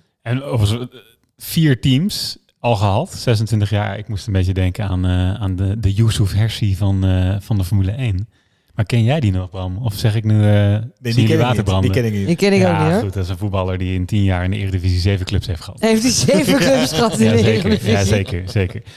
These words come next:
Speaker 1: Maar goed. Nee, Sainz, ik vind, ik vind het wel een fijn figuur.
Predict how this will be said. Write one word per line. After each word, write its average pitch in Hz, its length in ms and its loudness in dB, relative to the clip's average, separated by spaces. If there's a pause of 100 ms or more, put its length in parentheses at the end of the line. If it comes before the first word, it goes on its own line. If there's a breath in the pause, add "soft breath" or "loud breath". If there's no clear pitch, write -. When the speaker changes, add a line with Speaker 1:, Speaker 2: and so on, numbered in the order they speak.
(100)
Speaker 1:
Maar 120 100 0
goed. 107 240 0 (760 loud breath)
Nee, 120 140 0
Sainz, 151 340 0
ik 160 140 -4
vind, 139 200 -2
ik 139 100 -4
vind 175 140 0
het 151 100 0
wel 147 80 2
een 139 60 0
fijn 139 240 0
figuur. 117 420 0